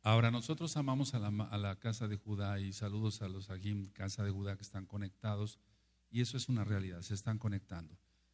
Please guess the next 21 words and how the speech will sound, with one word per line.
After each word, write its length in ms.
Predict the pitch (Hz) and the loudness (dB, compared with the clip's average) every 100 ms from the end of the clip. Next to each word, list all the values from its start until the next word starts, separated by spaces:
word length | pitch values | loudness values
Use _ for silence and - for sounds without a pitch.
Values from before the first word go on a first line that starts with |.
| _ - | _ 2
Ahora, 380 | 117 110 87 - - _ _ _ | 6 6 4 -8 -20 _ _ _
la 260 | 120 117 117 | 2 2 4
Torá 360 | 135 147 180 | 2 4 2
es 200 | 175 - | 0 4
una, 320 | 131 110 85 - - - | 6 6 2 -6 -18 -12
¿sí? 580 | - 160 233 - - - _ _ _ _ - | 4 6 6 2 -14 -20 _ _ _ _ -4
Bueno, 200 | 98 82 | -4 -2
hasta 320 | 101 101 107 | -2 -2 -2
la 180 | 104 104 | -2 -4
fecha 580 | - - 156 - 165 220 - _ _ _ _ _ _ | -4 0 0 0 -6 -8 -12 _ _ _ _ _ _
hay 200 | 113 113 | 2 4
órdenes 560 | 127 117 113 107 - | 4 2 0 -2 -4
rabínicas 800 | 101 95 107 113 110 139 165 - - | -4 -2 2 4 2 0 -4 -6 -10
que 120 | 104 | -10
tuercen 760 | - 117 113 - 131 180 202 - _ _ _ _ - | 0 2 2 0 0 0 -4 -8 _ _ _ _ -2
esto 480 | 113 113 - 135 | -2 -2 -4 -6
para 320 | 147 107 98 98 | -6 -6 -4 -6
poner 540 | - 104 104 113 110 | -8 -4 0 0 0
mandamientos 640 | 104 98 98 101 95 87 | -2 -4 -2 -4 -4 -6
de 80 | 85 | -6
hombres. 500 | 80 78 - - | -8 -12 -14 -14